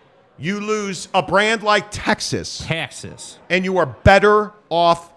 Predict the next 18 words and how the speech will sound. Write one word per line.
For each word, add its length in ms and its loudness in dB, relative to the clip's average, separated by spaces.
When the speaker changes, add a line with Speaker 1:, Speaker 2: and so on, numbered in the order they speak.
Speaker 1:
for 400 0
it 180 -4
at 160 -2
this 180 -4
point. 320 -8
Everybody 560 4
wrote 280 2
them, 160 -2
"Oh, 320 2
Texas 440 -4
A 40 0
and 140 -4
M 140 -4
and 100 -4
Missouri 360 0
are 220 0
out. 220 2
Oh, 260 0